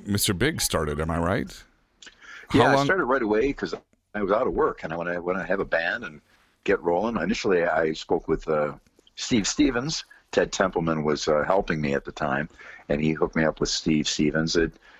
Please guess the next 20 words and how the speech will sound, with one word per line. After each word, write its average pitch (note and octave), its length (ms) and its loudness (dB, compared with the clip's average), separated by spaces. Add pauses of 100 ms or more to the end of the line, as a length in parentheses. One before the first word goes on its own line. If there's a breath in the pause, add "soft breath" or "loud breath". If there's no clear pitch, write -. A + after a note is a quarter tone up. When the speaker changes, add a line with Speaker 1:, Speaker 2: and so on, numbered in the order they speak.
(160 loud breath)
Speaker 2:
Steve C#3+ 240 2
was G#2 120 0
great, G#2+ 380 2
didn't F#2+ 180 -2
quite F2+ 220 2
work F2 240 0
out. D#2+ 360 2
He, F2+ 640 -4
he, E2 60 -16
he, E2+ 160 -4
uh, D#2 240 0 (440)
it F2 180 -4
was G#2 180 2
on G2 120 2
a E2+ 40 0
different F2 280 0
path D#2+ 260 2
than D#2 120 -2
I D2+ 120 2
was, C#2+ 300 -2